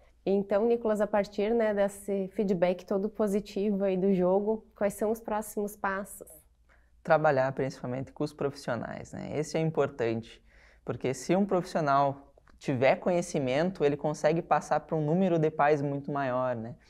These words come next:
Speaker 2: Também é interessante a gente trabalhar com pais, divulgar pra profissionais trabalharem seus consultórios com o jogo,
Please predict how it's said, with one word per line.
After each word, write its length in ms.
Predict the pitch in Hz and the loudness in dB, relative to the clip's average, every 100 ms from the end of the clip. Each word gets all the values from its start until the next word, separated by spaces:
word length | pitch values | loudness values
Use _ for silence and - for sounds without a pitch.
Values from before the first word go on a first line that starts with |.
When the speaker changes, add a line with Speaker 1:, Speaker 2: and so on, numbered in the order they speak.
| _ _ - | _ _ -8
Speaker 2:
Também 240 | 139 139 | -4 -2
é 40 | |
interessante 540 | 156 170 170 165 190 240 | 0 2 0 0 0 2
a 60 | |
gente 180 | 208 185 | 2 2
trabalhar 440 | 170 165 156 147 143 | 2 4 4 4 2
com 180 | 151 | -2
pais, 420 | 139 127 127 117 117 | 0 0 2 0 0
divulgar 460 | 127 143 139 160 | -2 0 4 4
pra 140 | - 277 | 2 0
profissionais 600 | 180 175 - 165 170 - | -2 -2 -2 0 0 0
trabalharem 520 | 170 165 165 202 240 | 2 4 6 4 2
seus 200 | 185 165 | -2 -4
consultórios 720 | - 156 151 - 135 131 131 | -2 -4 -4 0 4 4 2
com 140 | - | -6
o 60 | 127 | -4
jogo, 400 | 113 113 107 107 | -4 -4 -4 -10